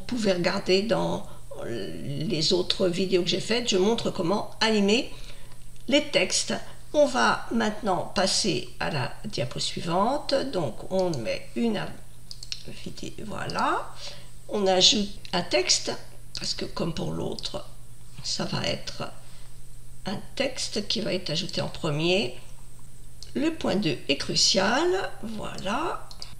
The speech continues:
Ça, c'est pas mal, ça change de côté. Voilà.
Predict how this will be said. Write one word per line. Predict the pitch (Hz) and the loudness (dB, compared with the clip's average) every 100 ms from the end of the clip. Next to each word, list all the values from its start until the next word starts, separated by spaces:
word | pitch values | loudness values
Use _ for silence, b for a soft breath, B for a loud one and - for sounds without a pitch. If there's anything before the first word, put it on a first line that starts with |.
| - - - | -6 -6 -4
Ça, | 208 - - - | -2 -2 -4 -6
c'est | - - 294 | -2 0 0
pas | 285 | 0
mal, | - - - | -2 -2 2
ça | - 269 | 2 6
change | - - - | 6 6 -2
de | |
côté. | - - - 180 196 247 - - 180 B B - - | -4 -4 0 6 6 6 0 -6 -6 B B -6 -4
Voilà. | 226 269 320 247 220 254 | -2 2 6 6 6 4